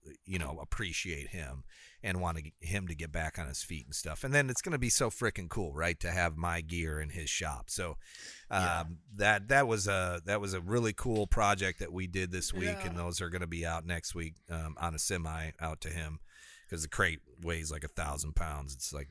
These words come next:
Speaker 1: insane. I
Speaker 3: Right.
Speaker 1: use structural tube steel, by the way, to make those
Speaker 3: Woo.
Speaker 1: stands because you want them to be bottom heavy.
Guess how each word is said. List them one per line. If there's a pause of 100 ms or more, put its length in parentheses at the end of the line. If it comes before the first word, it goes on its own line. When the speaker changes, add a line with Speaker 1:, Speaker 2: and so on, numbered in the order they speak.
(120)
Speaker 1:
insane.
I
Speaker 3:
Right.
Speaker 1:
use
structural
tube
steel,
by
the
way,
to
make
those
Speaker 3:
Woo.
Speaker 1:
stands (560)
because (840)
you
want
them
to
be
bottom
heavy.